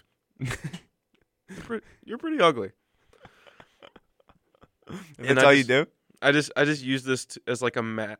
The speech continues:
Speaker 2: as, like, a mass, like, wide, uh, like, confidence.
Speaker 1: Just, just you're trying to humble the community.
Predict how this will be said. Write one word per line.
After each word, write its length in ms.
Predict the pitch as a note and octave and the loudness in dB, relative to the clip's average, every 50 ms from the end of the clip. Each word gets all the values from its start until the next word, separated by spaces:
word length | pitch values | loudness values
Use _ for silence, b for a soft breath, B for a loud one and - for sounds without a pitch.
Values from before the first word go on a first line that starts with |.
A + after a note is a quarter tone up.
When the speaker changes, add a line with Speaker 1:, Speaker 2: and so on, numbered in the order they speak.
| _ - | _ -8
Speaker 2:
as, 200 | A2+ B2 A#2+ A2 | -4 -4 -4 -2
like, 180 | A#2 A2+ G#2+ - | -2 -4 -4 -4
a 60 | A2 G#2 | -6 -8
mass, 640 | G#2+ G#2+ G#2+ G#2+ G#2+ A2 A2 A2 A2 - - - - _ | -8 -8 -6 -6 -4 -4 -4 -6 -8 -10 -12 -16 -18 _
like, 360 | - A2+ A2 G#2 G2+ - - _ _ _ _ _ _ _ - | -10 -8 -6 -6 -6 -8 -12 _ _ _ _ _ _ _ -20
wide, 680 | G2+ G#2 G#2 A2 G#2+ G#2+ G#2+ G#2+ G#2+ G#2+ A2 G#2+ G#2+ - _ _ _ _ _ _ _ _ _ - G#2 | -20 -12 -6 -2 0 2 2 2 2 2 0 -2 -4 -8 _ _ _ _ _ _ _ _ _ -14 -10
uh, 220 | G#2 G2 F#2+ F#2 | -8 -6 -6 -6
like, 200 | F#2 F#2 F#2 _ | -8 -12 -14 _
confidence. 840 | - - - A#2 G#2+ G#2 - G#2+ G2+ G2 F#2 - - - - - - _ _ _ _ _ _ - | -18 -12 -8 -6 -6 -6 -6 -8 -12 -12 -12 -14 -16 -18 -18 -18 -20 _ _ _ _ _ _ -20
Speaker 1:
Just, 260 | A2+ G#2 - - - | -18 -18 -18 -18 -16
just 180 | G#2 A#2 A#2+ B2 | -14 -12 -10 -8
you're 120 | C3+ C#3 | -8 -8
trying 340 | A#2 F#2 A2 B2 D3 C3 A#2+ | -8 -8 -4 0 2 2 2
to 60 | G#2 | 2
humble 280 | G2 A#2+ A#2+ A2+ G#2 G2 | -2 -4 -4 -4 -4 -4
the 120 | F2 F#2+ - | -4 -8 -10
community. 220 | - F2+ F#2 C3 | -8 -2 2 2